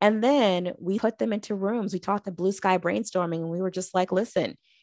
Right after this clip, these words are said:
here's the scenario. If this is the scenario you wanna go into, go to that one. If you have something more pressing, you can talk about that. But chat about it amongst yourself, brainstorm amongst yourself."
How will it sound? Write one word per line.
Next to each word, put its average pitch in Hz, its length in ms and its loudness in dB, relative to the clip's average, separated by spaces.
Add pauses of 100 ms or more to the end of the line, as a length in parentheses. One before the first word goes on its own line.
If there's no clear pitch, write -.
(120)
here's 208 300 0
the 202 80 -12
scenario. 190 600 2
If 156 60 -6
this - 180 -4
is 202 80 -6
the 190 80 -2
scenario 180 480 0
you 185 120 -2
wanna 180 200 -2
go 175 220 2
into, 196 280 -2
go 175 160 2
to 170 80 2
that 190 220 2
one. 151 100 0
If 160 100 -6
you 190 100 -4
have 202 120 -2
something 170 160 -6
more 170 120 -2
pressing, 170 340 -2
you 170 40 -6
can 160 100 -10
talk 170 220 -6
about 170 260 -2
that. 190 260 4 (540)
But 202 120 0
chat 202 300 2
about 214 220 0
it 202 180 -4
amongst 165 460 -6
yourself, 147 460 -2 (120)
brainstorm 175 640 -2
amongst 151 360 -4
yourself." 143 420 0